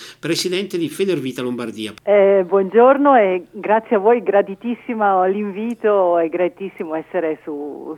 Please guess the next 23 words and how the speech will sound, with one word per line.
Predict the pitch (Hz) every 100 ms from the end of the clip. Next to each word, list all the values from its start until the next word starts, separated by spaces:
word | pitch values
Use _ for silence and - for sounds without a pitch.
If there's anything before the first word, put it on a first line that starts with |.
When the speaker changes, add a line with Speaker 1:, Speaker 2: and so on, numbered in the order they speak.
| -
Speaker 2:
su | 160
Radio | 160 160 160
C | 147 147 127
Z. | 135 - 110 _ _ -
Speaker 1:
Perfetto, | 170 131 101
innanzitutto | 117 139 143 175 214
grazie | 143 131 131 185
appunto | 113 135 135
per | 135
aver | 117 127 127 123
deciso | 110 123 113 - 185 139
di | 123
dedicare | 127 123 135 131
un | 113
po' | 139
del | 123 110
suo | - 123
tempo | 131 131 131
a |
nostra | 120 117
disposizione. | 120 131 135 151
Sappiamo | 127 139 151
che | 151 127